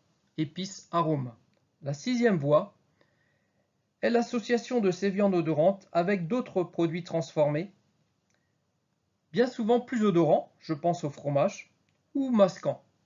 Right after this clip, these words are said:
l'utilisation de chapelures par exemple. La septième voie est le séchage, donc bien connu dans les produits du sec.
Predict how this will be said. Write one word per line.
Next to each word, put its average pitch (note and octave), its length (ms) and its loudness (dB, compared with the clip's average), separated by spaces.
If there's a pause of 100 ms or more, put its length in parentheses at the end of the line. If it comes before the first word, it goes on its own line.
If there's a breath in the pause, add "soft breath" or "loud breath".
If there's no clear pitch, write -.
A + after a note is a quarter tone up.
(300)
l'utilisation D3 480 -8
de D#3 100 -2
chapelures C#3+ 540 -4
par B2 200 -12
exemple. - 280 -16 (1600)
La D3+ 80 8
septième A3+ 480 4
voie D#3 400 6 (800)
est A3+ 100 2
le G3+ 100 2
séchage, E3+ 760 -2 (1120)
donc B2 140 -14
bien F#3 240 -2
connu F3 360 2
dans E3+ 120 0
les D3+ 140 -2
produits E3+ 320 -2
du E3 120 -4
sec. - 460 -8